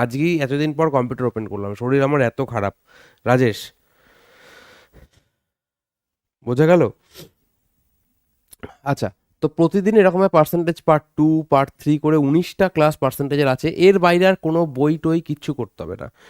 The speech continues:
শুধুমাত্র এই ক্লাসগুলো করলে আমাদের যে, মানে, কি বলবো,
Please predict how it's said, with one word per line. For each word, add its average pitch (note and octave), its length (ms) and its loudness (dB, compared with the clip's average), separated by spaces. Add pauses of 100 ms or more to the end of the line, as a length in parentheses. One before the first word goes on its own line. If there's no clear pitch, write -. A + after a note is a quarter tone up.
(220)
শুধুমাত্র F#3+ 520 2 (260)
এই F3+ 100 4 (680)
ক্লাসগুলো E3 480 4 (100)
করলে F#3+ 240 6 (140)
আমাদের D3+ 260 2 (100)
যে, F#3 80 4 (280)
মানে, A#2+ 180 2 (600)
কি D3+ 140 0
বলবো, G#2+ 200 2